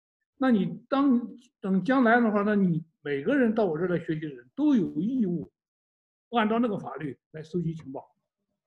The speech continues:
啊，那你就，就很麻烦了，那就，就，就，就会出现这个，这个，这个，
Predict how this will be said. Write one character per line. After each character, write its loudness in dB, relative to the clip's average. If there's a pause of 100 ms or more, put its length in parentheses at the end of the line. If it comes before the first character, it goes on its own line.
(840)
啊， -10
那 2
你 0
就， -2
就 -8
很 -16
麻 -12
烦 -20
了， -20 (120)
那 -2
就， -2
就， -4
就， -6 (480)
就 -4
会 -4
出 -4
现 -2
这 -4
个， -8
这 -10
个， -16
这 -20
个， -20